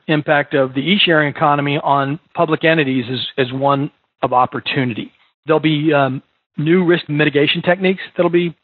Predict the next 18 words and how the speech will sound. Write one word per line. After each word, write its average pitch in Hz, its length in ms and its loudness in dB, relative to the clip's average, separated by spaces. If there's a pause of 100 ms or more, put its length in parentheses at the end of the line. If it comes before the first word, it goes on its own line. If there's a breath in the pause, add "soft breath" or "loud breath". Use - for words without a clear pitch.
(160)
put 180 140 0
together, 180 320 4
like, 143 220 2 (120)
uh, 135 140 4
robotic, 139 500 2 (160)
uh, 135 140 2
road 139 320 2
and 131 180 -6
sidewalk 160 480 2
maintenance 160 540 0 (460 loud breath)
that 131 100 0
will 131 100 0
help 151 380 0
accommodate 160 680 0
changing 143 500 -2
vehicle 156 320 0
design. 156 560 2
And 113 140 -6